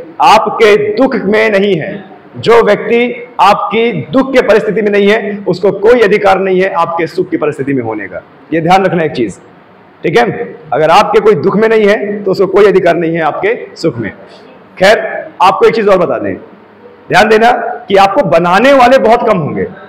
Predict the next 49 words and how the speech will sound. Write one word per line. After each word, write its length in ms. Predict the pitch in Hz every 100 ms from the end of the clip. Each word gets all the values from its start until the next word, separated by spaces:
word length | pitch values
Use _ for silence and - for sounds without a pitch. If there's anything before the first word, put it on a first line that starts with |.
| - - - -
बनाने 340 | 160 175 214 269
वाले 220 | 254 254
आपको 200 | 254 254
बहुत 280 | 196 214 214
कम 80 | 147
होंगे, 300 | 117 101 90 - - - - 104
बिगाड़ने 460 | 160 180 240 285
वाले 260 | 269 240 233
हजार 280 | 180 156 120
हो 120 | 107
जाएंगे, 320 | 101 87 87 - - - - - 143
है 200 | 214 202
ना? 280 | 185 185 - - -
इसलिए 280 | 180 254 277
कभी 380 | 285 202 226 285
भी 140 | 262
कुछ 240 | 269 269 -
कीजिए, 460 | 226 202 165 - - - - - - - - -
खुद 180 | 262 262
के 100 | 247
दम 160 | 202
पे 120 | 175 139
कीजिए, 380 | 120 95 87 - - - -
मेहनत 380 | 156 190 226 220
कीजिए। 320 | - 110 98 - - - - -
और 60 |
खुद 260 | 175 240 294
के 80 | 285
दम 100 | 262
पे 140 | 269
आदमी 240 | 247 214 254
क्या 140 | 254
कर 120 | 254
सकता 240 | 247 247 247
है? 260 | 254 - -
मेहनत 380 | 156 185 240 262
ही 60 | 214
कर 140 | 208
सकता 280 | 196 170 175
है, 80 | 175 - - - 160
और 60 |
मेहनत 460 | 170 175 185 240 269
ही 140 | 262 294
आपकी 360 | 226 - 240
रंग 180 | 208 180
लाएगी, 180 | 143 104
ये 460 | - - - -
ध्यान 160 | 160 196
दीजिएगा। 360 | 165 123 98